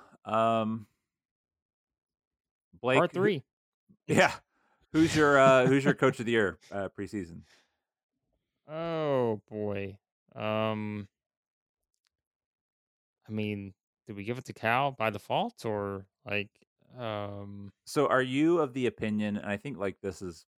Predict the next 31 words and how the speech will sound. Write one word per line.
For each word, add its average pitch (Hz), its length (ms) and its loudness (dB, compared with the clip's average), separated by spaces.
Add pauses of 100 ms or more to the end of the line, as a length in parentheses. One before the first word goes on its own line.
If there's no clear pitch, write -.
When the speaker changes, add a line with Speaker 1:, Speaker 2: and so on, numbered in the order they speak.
(140)
Speaker 1:
something 90 300 -10
we 85 120 -10
could 82 140 -20
get 90 200 -12
deep 90 220 -12
into, 87 300 -10
but 85 120 -10
I 85 80 -8
don't - 100 -16
want 80 220 -14
to 87 140 -10
since - 280 -18
we're 85 120 -12
already 85 220 -6
at 90 120 -10
an 90 100 -12
hour. 101 360 -4 (400)
Um, 90 560 -6 (200)
are 104 60 -4
you 131 120 2
of 143 60 0
the 139 100 2
opinion 110 520 -2
that, 90 380 -4 (800)
like, 87 240 -6 (240)
too 117 200 0
often 101 420 4
coaches 92 400 -4
are 82 100 -6
punished 95 540 -8
for 90 560 -4